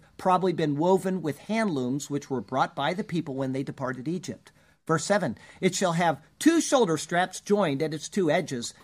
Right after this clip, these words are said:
and so it shall be joined together." What is believed to be the case here is that the ephod was two separate pieces of material, one which covered the back and one which covered the front. They were joined at the shoulders so that it would be pulled over the head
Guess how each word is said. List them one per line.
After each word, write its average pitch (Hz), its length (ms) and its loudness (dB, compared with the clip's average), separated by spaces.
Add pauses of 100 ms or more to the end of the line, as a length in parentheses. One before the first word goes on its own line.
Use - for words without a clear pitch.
(160)
and 160 160 0
so 139 180 0
it 139 100 -2
shall 143 140 -4
be 139 140 -2
joined 120 340 -4
together." 123 520 -4 (680)
What 196 180 8
is 180 140 0
believed 208 380 2
to 240 80 -2
be 214 140 0
the 190 120 0
case 196 320 0
here 135 200 -2
is - 220 -6
that 156 180 -4
the - 120 -6
ephod 147 400 4
was 139 220 -2
two 277 320 2
separate 208 440 -4
pieces 190 360 -2
of 160 160 -4
material, 185 540 -2 (260)
one 165 220 4
which 233 180 -4
covered 214 320 0
the 262 80 2
back 127 400 -2 (180)
and 202 140 2
one 143 200 2
which 170 200 -6
covered 127 240 -6
the - 80 -8
front. 285 280 2 (400)
They 180 140 8
were 160 140 2
joined 196 320 2
at 185 100 -6
the 180 100 -4
shoulders 165 520 0
so 165 160 -2
that 160 140 -2
it 139 80 -6
would 160 140 -2
be 165 100 2
pulled 165 320 -2 (100)
over 247 300 4
the 254 140 0
head 160 400 0